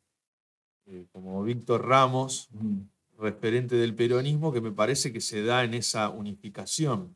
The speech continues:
Speaker 1: que termina de consolidar del fip, o en realidad el M P L, al Movimiento Patriótico de Liberación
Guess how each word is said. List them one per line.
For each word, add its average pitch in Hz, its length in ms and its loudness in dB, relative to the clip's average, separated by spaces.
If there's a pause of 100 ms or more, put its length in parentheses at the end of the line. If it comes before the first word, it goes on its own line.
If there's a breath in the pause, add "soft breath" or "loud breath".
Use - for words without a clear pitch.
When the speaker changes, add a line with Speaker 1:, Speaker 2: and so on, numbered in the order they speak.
(120)
Speaker 1:
que - 80 -20
termina 98 440 -6
de 95 60 -4
consolidar 92 720 -6 (560)
del 98 200 -4
fip, 127 400 -2 (100)
o 104 220 0
en 104 120 0
realidad 110 300 4
el 113 60 4
M 110 180 2
P 135 380 8
L, 143 360 4
al 131 460 4 (680)
Movimiento 117 460 -2
Patriótico 117 520 2
de 117 40 6
Liberación 120 800 0